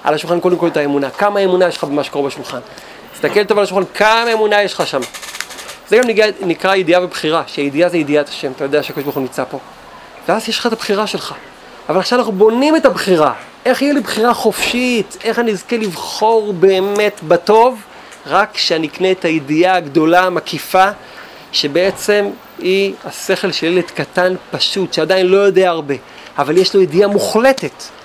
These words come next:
שלכל מה שהוא לא יודע לעשות ולא מבין, יש מי שדואג לזה. יש מי שדואג לזה באופן מלא. זה א' ב' של יהדות, זה א' ב' של חירות, בלי זה אין חירות. דיברנו הרבה בעבר, את כל השבועות, בכל העיסוק שלנו במסגרת הזאת,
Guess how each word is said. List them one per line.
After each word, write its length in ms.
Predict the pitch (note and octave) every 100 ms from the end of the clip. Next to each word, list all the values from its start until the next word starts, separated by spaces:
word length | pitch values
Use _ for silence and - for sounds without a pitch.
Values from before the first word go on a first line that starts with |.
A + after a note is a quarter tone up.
| -
שלכל 640 | - D#3+ D#3+ - - D#4 D#4+
מה 120 | D4
שהוא 240 | - A#3
לא 60 | A#3
יודע 360 | A3 F#3 G#3+
לעשות 400 | G3 E3 - G3
ולא 140 | G3 G3
מבין, 300 | F3+ C4 B3+ -
יש 180 | G3
מי 80 | G3+
שדואג 340 | - D#3+ D#3 C#3+
לזה. 180 | B2 B2 - - -
יש 180 | - G#3
מי 100 | G#3+
שדואג 260 | D#3 F3+ F3
לזה 160 | E3
באופן 200 | D#3+ E3+
מלא. 240 | E3+ D3+ C#3+ - C3 C#3 D3
זה 160 | A3+
א' 120 | B3+ C4
ב' 60 | C4
של 100 | B3+
יהדות, 360 | A#3+ A3+ A3 D#3 - -
זה 100 | F3
א' 140 | A3+ C4
ב' 120 | A3 B3+
של 120 | A#3+
חירות, 380 | - B3 G#3+ F3+
בלי 140 | A#3
זה 60 | A3
אין 80 | G#3+
חירות. 440 | F#3+ E3+ C3+ - - - - - -
דיברנו 280 | E3 A3+ G3+
הרבה 200 | F3+ G3
בעבר, 340 | D#3 D3+ E3+ - - -
את 240 | D#3 F3 -
כל 100 | E3+
השבועות, 400 | - D3+ D3 F3
בכל 280 | D3+ D3+ F3
העיסוק 440 | D#3 D3 D3 F#3+ F#3
שלנו 240 | D3+ C#3+
במסגרת 440 | C3+ C3+ D3 E3
הזאת, 240 | D#3 F3